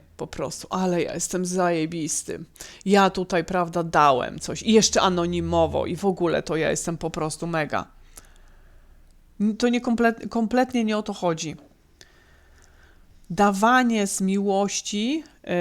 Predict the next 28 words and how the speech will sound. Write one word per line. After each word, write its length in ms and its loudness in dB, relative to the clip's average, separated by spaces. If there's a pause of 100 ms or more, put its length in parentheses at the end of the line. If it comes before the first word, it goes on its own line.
(100)
y, 60 -2
jakby 400 0
bycie 420 2
w 80 -4
miłości, 840 0 (1500)
to 100 2
jest 200 0
po 100 0
prostu 480 0
pozwalanie 800 4
na 240 0
to, 140 -2
żeby 220 2
ta 160 0
miłość 480 2
przez 260 -2
ciebie 280 2
przepłynęła 800 -4 (240)
i 100 2
nie 280 6
zostawiła 640 4
żadnego 520 2
śladu 640 0 (140)
w 80 -20
tobie. 400 -4 (920)
Żadnego, 840 0
oprócz 460 2
tego 340 0